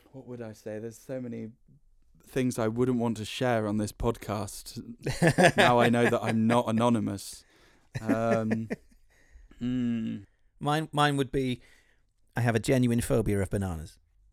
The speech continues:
Speaker 1: A genuine phobia of bananas.
Speaker 2: Genuine pho-, I can't. <laughs> I can't. I can't even say the word.
Speaker 1: You poor man.
Speaker 2: That, I can't.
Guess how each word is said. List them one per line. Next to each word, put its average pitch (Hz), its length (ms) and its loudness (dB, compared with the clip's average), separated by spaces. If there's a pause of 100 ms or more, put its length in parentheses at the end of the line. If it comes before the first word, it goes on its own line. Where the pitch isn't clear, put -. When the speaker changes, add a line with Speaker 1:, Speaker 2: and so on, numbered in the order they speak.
(120)
Speaker 1:
A - 80 -20
genuine 123 480 -2
phobia 110 420 -6
of 104 120 -12
bananas. 101 460 -10
Speaker 2:
Genuine 127 420 -2
pho-, - 120 -6
I 107 80 -2
can't. 85 440 -8
<laughs> 120 460 0 (1200)
I 143 100 -8
can't. 110 260 -12
I 123 60 -6
can't 120 200 -2
even 107 120 -4
say 113 180 -6
the 104 80 -8
word. 117 380 -2
Speaker 1:
You 117 160 -16
poor 113 240 -6
man. 101 320 -8
Speaker 2:
That, - 180 -10 (420)
I - 60 -12
can't. 113 400 -4